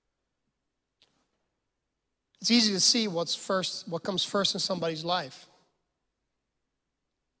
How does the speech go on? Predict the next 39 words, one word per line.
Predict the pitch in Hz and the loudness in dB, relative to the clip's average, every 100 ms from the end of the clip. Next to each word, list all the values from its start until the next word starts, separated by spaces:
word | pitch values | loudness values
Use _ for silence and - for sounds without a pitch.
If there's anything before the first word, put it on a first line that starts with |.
| _ _ _ - | _ _ _ -12
You | 165 | -4
know, | 165 | -2
you | 170 | 0
could | 175 | -2
look | 180 180 | -2 -2
at | 180 - | -2 -4
your | 160 | -4
bank | 170 180 160 | -2 -2 -6
account. | - 143 139 _ _ _ _ _ - _ | -10 -12 -14 _ _ _ _ _ -20 _
You | 175 | -6
could | 180 175 | -4 0
look | 190 185 | 0 2
at | 170 165 - - _ _ _ | 0 0 -4 -20 _ _ _
where | 180 170 | -2 0
you | |
spend | 160 - 185 175 | 0 0 -2 0
most | 170 - | -4 -4
of | 165 | -6
your | 151 | -8
time. | - 185 170 135 _ _ _ _ _ _ _ _ _ _ _ _ _ _ _ _ - | -6 -6 -6 -14 _ _ _ _ _ _ _ _ _ _ _ _ _ _ _ _ -8
You | |
could | 180 | -2
look | 185 196 | 0 2
at, | 196 170 202 - - - | 4 2 0 -14 -20 -8
you | 170 | -4
know, | 160 | -4
how | 143 175 | -2 0
you | 180 | 0
start | 170 190 165 | 0 -2 -2
your | 170 | -4
day. | 156 170 151 131 - _ _ _ _ _ _ _ _ _ _ _ _ _ _ _ _ _ _ _ _ _ _ _ _ _ _ - | -4 -4 -4 -10 -20 _ _ _ _ _ _ _ _ _ _ _ _ _ _ _ _ _ _ _ _ _ _ _ _ _ _ -8
Is | 165 | -6
God | 170 190 185 | 0 2 2
really | 165 190 190 | 0 -2 -2
number | 175 170 160 | -2 -2 -4
one | 156 165 | -4 -4
in | 151 | -6
your | 143 | -8
life? | 147 156 165 | -8 -10 -10